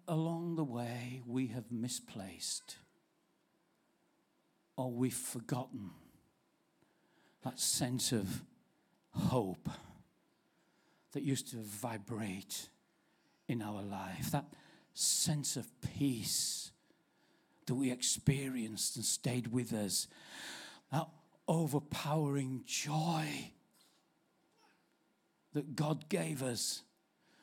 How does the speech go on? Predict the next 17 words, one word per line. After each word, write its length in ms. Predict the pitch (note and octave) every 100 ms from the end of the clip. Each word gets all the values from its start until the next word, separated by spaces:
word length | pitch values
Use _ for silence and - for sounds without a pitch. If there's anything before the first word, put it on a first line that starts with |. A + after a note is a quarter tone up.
| - - -
that 140 | C#3 F3
wonderful 580 | F#3 G3+ F3 D#3+ -
love 440 | D3 C3 B2+ A2+ - - - - _ _ _ _ _ _ _ - -
that 100 | -
he 80 | C#3+
baptized 840 | C#3+ C3+ - - D3+ A#2+ A2+ -
us 140 | - -
in. 240 | - B2+ - _ - - -
When 140 | B2+
all 160 | E3+ G3+
those 320 | F3+ F#3 -
things 260 | F#3+ E3 C#3
were 140 | C3+
vibrant, 720 | A2+ D3+ E3 C#3 C#3 A#2+ A2 - - - -
vibrant, 560 | D#3+ E3 C#3 B2+ G#2 - - - - - - -
our 180 | F#3 F#3
purpose 800 | - F#3 E3+ - B2+ - -